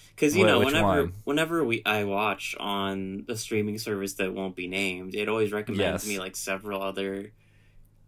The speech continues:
Speaker 1: shitty Nicolas Cage movies that no one really wants to
Speaker 2: <laughs> You know,
Speaker 1: watch.
Speaker 2: you know what? Me too. I, Tubi thinks I love Nic-, uh, whoa, I just said it. I'm gonna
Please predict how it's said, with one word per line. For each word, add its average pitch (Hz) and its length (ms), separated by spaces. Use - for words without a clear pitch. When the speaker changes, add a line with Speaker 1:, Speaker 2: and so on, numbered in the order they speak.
Speaker 1:
shitty 101 440
Nicolas 101 400
Cage 101 300
movies 98 380
that 101 100
no 95 140
one 107 140
really 98 260
wants 92 320
to - 100
Speaker 2:
<laughs> - 40
You 202 100
know, - 80
Speaker 1:
watch. 508 500
Speaker 2:
you 381 120
know 403 200
what? 330 200
Me 277 180
too. 226 420
I, 226 140
Tubi 294 360
thinks 220 300
I 180 140
love 156 340
Nic-, 131 300
uh, 135 120
whoa, 123 340
I 110 40
just 117 200
said 113 180
it. 92 120
I'm 104 140
gonna 101 340